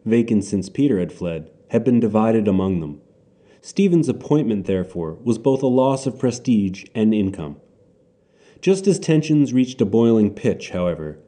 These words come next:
news came of a fresh disaster that made everything else irrelevant.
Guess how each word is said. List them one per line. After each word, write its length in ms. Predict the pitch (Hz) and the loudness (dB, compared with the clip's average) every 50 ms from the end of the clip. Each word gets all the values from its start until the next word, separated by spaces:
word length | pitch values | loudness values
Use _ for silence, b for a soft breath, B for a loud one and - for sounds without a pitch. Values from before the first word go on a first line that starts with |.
| _ - | _ 0
news 260 | 120 135 143 147 147 | 2 4 4 2 0
came 400 | - - 143 135 135 135 135 131 | -2 -2 0 2 2 2 0 0
of 140 | 139 127 117 | 0 0 -2
a 80 | 110 | -2
fresh 360 | 110 - 131 123 117 120 - | -2 -2 -2 -2 -2 -4 -4
disaster 560 | - 113 104 95 107 107 107 107 107 - 113 104 | -4 -2 0 0 2 2 0 0 -2 -2 -2 -2
that 160 | 110 120 123 | 0 0 2
made 220 | 120 117 113 110 | 2 2 2 2
everything 420 | 113 123 117 139 127 127 127 120 113 | 0 0 0 0 0 0 0 0 0
else 240 | 110 110 107 - | 0 -2 -4 -4
irrelevant. 520 | 131 117 104 101 95 92 90 80 80 71 | -4 -2 -2 -2 -2 -4 -6 -8 -10 -14